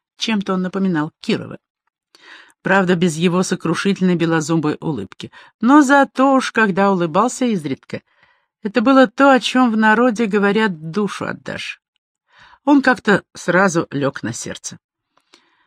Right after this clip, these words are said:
При крестьянской неторопливости обнаружил отменные манеры. Иосиф сказал, что он был то ли прапорщиком, то ли поручиком в царской армии. С Иосифом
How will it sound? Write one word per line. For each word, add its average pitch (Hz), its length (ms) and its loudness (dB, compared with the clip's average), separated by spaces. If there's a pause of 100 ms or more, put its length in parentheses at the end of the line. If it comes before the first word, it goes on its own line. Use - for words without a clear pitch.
(1200)
При 233 160 2
крестьянской 262 920 2
неторопливости 226 800 0
обнаружил 208 560 0
отменные 202 500 0
манеры. 170 480 -2 (340)
Иосиф 156 360 -4
сказал, 170 400 0
что 165 260 -4
он 170 240 0
был 156 320 -2
то 170 200 0
ли 151 180 -2 (160)
прапорщиком, 202 880 -2 (260)
то 151 160 -2
ли 131 220 -2 (260)
поручиком 127 800 -4 (160)
в - 80 -20
царской - 640 -6 (160)
армии. 113 580 -6 (2000)
С - 220 -4
Иосифом 277 760 4